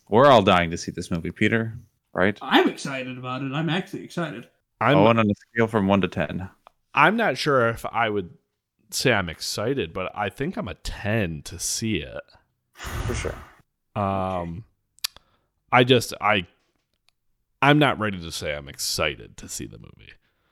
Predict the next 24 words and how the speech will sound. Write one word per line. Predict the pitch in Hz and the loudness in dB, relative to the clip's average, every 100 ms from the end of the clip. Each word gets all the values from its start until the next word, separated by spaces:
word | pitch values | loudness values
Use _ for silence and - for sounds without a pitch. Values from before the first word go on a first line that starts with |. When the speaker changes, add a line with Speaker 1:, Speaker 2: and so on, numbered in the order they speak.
| _ 98 | _ -8
Speaker 1:
Mm-hmm. | 92 80 82 | -6 -6 -4
Speaker 3:
Um, | 90 87 82 76 73 73 - _ _ _ _ _ _ - | -2 -2 -2 -6 -10 -14 -18 _ _ _ _ _ _ -2
I'm, | 95 90 85 - - | 0 0 -4 -10 -6
I'm | 95 85 | -4 -4
curious | - 107 85 73 - - | -6 -4 -4 -6 -8 -10
more | 80 76 | -8 -10
than | - 73 | -10 -16
anything. | - - - - _ _ _ _ _ _ _ | -18 -20 -20 -20 _ _ _ _ _ _ _
Speaker 1:
What | - 120 - | -4 -2 0
did | 135 120 | 0 4
you | 123 120 | 6 6
think | - 113 98 - - | 6 4 4 0 4
of | 98 90 | 4 4
the | 82 | 0
trailer? | - 90 80 - - _ _ _ _ _ _ _ _ - _ _ - | 4 4 2 -8 -20 _ _ _ _ _ _ _ _ -20 _ _ -6
Speaker 3:
Uh, | 143 160 160 160 156 | -2 0 0 -2 -4
I | - 156 | 0 2
was | 170 175 | 2 -2
expecting | 175 - 349 311 | -4 -4 -4 -4
a | 131 | -2
little | 117 - | 0 0
bit | 95 76 | 0 -4
more, | 87 101 92 78 90 - _ _ _ - | 0 2 2 0 -6 -12 _ _ _ -4
given | 101 95 87 82 82 | -4 -2 -4 -6 -10